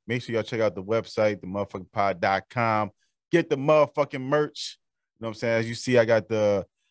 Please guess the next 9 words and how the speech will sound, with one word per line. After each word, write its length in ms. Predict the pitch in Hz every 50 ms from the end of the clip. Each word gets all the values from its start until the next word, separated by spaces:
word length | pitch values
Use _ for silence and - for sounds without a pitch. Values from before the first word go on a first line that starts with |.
| _ _ -
I 80 | 101 107
got 180 | 113 110 -
the, 220 | - 113 107 107 101
the 180 | 95 101 98
black 320 | 90 82 98 117 117 113 117
and 140 | 107 104
white 240 | 104 107 110 113 92
nola 260 | 104 113 113 113 113
edition, 640 | 110 104 101 113 110 104 - 98 107 104 104 101